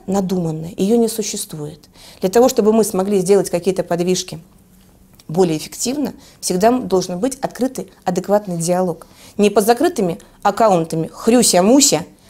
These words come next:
"Ха-ха", "Мана" и так далее. Понимаете? Причем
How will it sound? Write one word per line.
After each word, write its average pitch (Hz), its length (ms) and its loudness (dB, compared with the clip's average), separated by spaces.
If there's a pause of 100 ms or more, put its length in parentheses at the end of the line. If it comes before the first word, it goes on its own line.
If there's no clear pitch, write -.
(140)
"Ха-ха", 285 580 0 (300)
"Мана" 196 440 2
и 202 60 0
так 190 240 2
далее. 151 360 0 (360)
Понимаете? 226 560 2 (300)
Причем 214 420 2